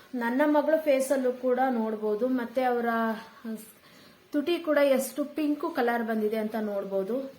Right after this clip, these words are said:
ತುಂಬಾನೇ, ಆ, ಯೂಸ್ ಇದೆ ಎಣ್ಣೆ. ಹಾಗೆ ನಾವು, ಆ, ಬೆಳಗ್ಗೆ ಟೈಮ್ ಅಪ್ಲ-, ಅಪ್ಲೈ ಮಾಡ್ಕೊಳ್ಳೋದಕ್ಕಿಂತ ನೈಟ್ ಅಪ್ಲೈ ಮಾಡ್ಕೊಂಡು ಬೆಳಗ್ಗೆ ವಾಶ್ ಮಾಡಿದ್ರೆ ತುಂಬಾನೇ ಇನ್ನೂ ರಿಸಲ್ಟ್ ಬೇಗ ಬರುತ್ತೆ ಅಂತಾನೆ ಹೇಳ್ಬೋದು. ಮತ್ತೆ ಇದಕ್ಕೆ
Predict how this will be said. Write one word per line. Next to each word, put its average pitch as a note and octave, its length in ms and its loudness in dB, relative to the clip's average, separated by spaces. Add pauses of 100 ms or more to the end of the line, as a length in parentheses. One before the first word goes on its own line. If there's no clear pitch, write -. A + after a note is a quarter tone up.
(120)
ತುಂಬಾನೇ, D4 640 2 (500)
ಆ, A#3+ 120 -2 (120)
ಯೂಸ್ C#4+ 280 0
ಇದೆ C4 160 2
ಎಣ್ಣೆ. G#3+ 440 2 (560)
ಹಾಗೆ F#4 340 2
ನಾವು, D#4+ 480 2 (560)
ಆ, B3+ 420 2
ಬೆಳಗ್ಗೆ C4 440 2
ಟೈಮ್ G#4 340 2
ಅಪ್ಲ-, D#4 360 0 (200)
ಅಪ್ಲೈ E4+ 280 2
ಮಾಡ್ಕೊಳ್ಳೋದಕ್ಕಿಂತ C#4 840 2 (100)
ನೈಟ್ C#4+ 400 2
ಅಪ್ಲೈ C#4+ 300 0
ಮಾಡ್ಕೊಂಡು B3+ 580 0
ಬೆಳಗ್ಗೆ A#3 340 0
ವಾಶ್ A#3+ 300 0
ಮಾಡಿದ್ರೆ A3+ 520 -4 (400)
ತುಂಬಾನೇ D#4+ 380 2
ಇನ್ನೂ D4 240 2
ರಿಸಲ್ಟ್ C#4 520 2
ಬೇಗ A#3+ 260 2
ಬರುತ್ತೆ A3+ 400 -2
ಅಂತಾನೆ A#3 360 -2
ಹೇಳ್ಬೋದು. A3+ 920 -2 (1160)
ಮತ್ತೆ C4+ 400 -2
ಇದಕ್ಕೆ D4 600 0